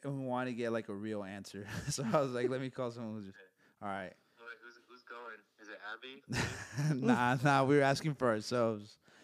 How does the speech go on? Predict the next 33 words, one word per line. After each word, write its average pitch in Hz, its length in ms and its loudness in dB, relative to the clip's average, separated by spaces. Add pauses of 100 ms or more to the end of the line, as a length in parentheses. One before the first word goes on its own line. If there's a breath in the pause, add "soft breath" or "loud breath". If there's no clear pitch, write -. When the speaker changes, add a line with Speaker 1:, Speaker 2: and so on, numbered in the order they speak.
(100)
Speaker 1:
It's 110 120 -2
just 120 140 2
me 123 120 4
and 117 80 6
my 107 100 6
homie 104 280 4
here 98 180 0
talking 95 300 -2
Speaker 2:
Uh. 92 40 -2
Speaker 1:
about 85 220 -6
a - 60 -16
couple 92 220 -8 (100)
things, 95 160 -14
but 85 180 -14 (1160 soft breath)
all 98 80 -2
right, 98 120 2
bro. 98 180 -2
Thank 107 260 -4
you. 110 80 -4
Speaker 2:
Oh, 101 40 -6
Speaker 1:
I'll, 90 100 -10 (120)
Speaker 2:
okay. - 200 -18 (160)
Speaker 1:
I'll 104 80 -4
talk 107 240 -4
to 117 80 -8
you 110 100 -2
later, 107 240 -2
Speaker 2:
Yeah, 101 100 -4
Speaker 1:
or, 98 60 -4
Speaker 2:
no 104 80 -8
worries, 101 280 -12
Speaker 1:
or, 98 40 -10
Speaker 2:
bro. 107 120 0